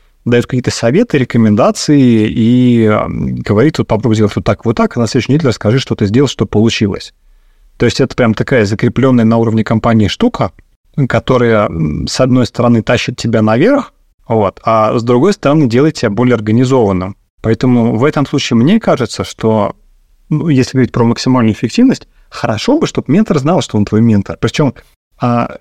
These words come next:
иногда можно даже так написать, а, этому человеку, что: «Слушайте, я вот за вами давно слежу, вы офигенный в профессии, и я хочу вас, э, научиться там многому разному. Будет ли у вас время, там, например, раз в месяц дать мне какой-нибудь короткий комментарий, хоть голосовым, там, на две, три, пять минут,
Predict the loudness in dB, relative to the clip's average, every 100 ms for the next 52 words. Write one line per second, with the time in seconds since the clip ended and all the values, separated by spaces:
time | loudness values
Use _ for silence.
0 | -4 0 2 2 2 2 2 2 0 -2
1 | -4 -4 -2 0 0 -2 -10 _ -8 -6
2 | -4 0 0 0 0 0 -2 -4 -4 -2
3 | -4 0 0 0 0 -2 0 2 2 2
4 | 2 0 0 2 2 2 2 2 0 -2
5 | -4 -2 0 2 2 0 -4 0 0 0
6 | 0 -2 _ _ -2 0 2 2 0 0
7 | 0 0 -2 -6 -6 -2 0 2 2 0
8 | -2 -2 -2 -2 0 0 0 0 0 2
9 | 2 2 0 -4 _ _ -2 0 2 2
10 | 2 0 0 0 2 2 2 2 2 2
11 | 0 0 -2 0 2 2 0 -6 -4 0
12 | 0 0 -2 0 0 0 -2 -2 0 2
13 | 2 2 2 0 0 -2 0 2 0 0
14 | 0 2 2 2 2 2 2 0 0 2
15 | 2 0 -2 0 -2 0 2 2 0